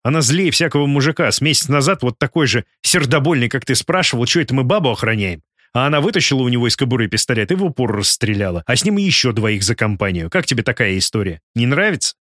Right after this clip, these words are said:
"Мне тоже. А совсем недавно, прежде чем ее успели связать, она еще одного в грудь ранила. Не знаю, выживет ли. Вопросы есть?" Бойцы угрюмо промолчали.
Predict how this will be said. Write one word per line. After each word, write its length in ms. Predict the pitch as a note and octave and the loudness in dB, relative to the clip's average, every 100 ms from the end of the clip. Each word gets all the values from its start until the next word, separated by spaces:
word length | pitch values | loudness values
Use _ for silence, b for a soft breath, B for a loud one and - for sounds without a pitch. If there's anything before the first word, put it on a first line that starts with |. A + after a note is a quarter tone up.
| _ - | _ 0
"Мне 280 | B2+ D#3+ | 2 2
тоже. 340 | F3+ C#3+ A2+ A2+ - | 2 0 0 -4 -2
А 100 | C#3+ | 0
совсем 300 | F#3 G#3 F#3+ | 2 2 2
недавно, 380 | F#3 G#3+ G#3+ | 2 2 2
прежде 280 | C3 D3+ A2 | 2 0 2
чем 200 | A#2+ C3+ | 0 2
ее 160 | B2 A#2 | 2 0
успели 320 | A2+ C3 A2+ | 0 0 0
связать, 400 | A2+ A#2+ A2 A#2 | 0 0 0 0
она 100 | G#3 | 0
еще 300 | G3+ - D3 | 0 2 2
одного 280 | C3+ C3+ C3 | 2 2 0
в 80 | A2 | 0
грудь 280 | C3 B2 | 0 0
ранила. 440 | B2 A2 G2 F2+ E2 _ | 0 0 0 -4 -8 _
Не 120 | C3 | 0
знаю, 280 | C#3+ D#3 F#3+ | 2 2 2
выживет 480 | C3 E3+ E3+ E3+ - | 2 2 2 0 0
ли. 200 | D3 A2 - | 0 -2 -2
Вопросы 400 | A#2 B2 E3 - | -2 0 0 0
есть?" 260 | F3 A3 - _ - | 0 -2 -4 _ -2
Бойцы 320 | A#2 A#2+ F#3+ | 0 2 0
угрюмо 340 | F3+ B2 D#3+ | 2 0 0
промолчали. 640 | D3 D#3+ D#3 C#3+ G2 E2 | -2 -2 -2 -2 -4 -4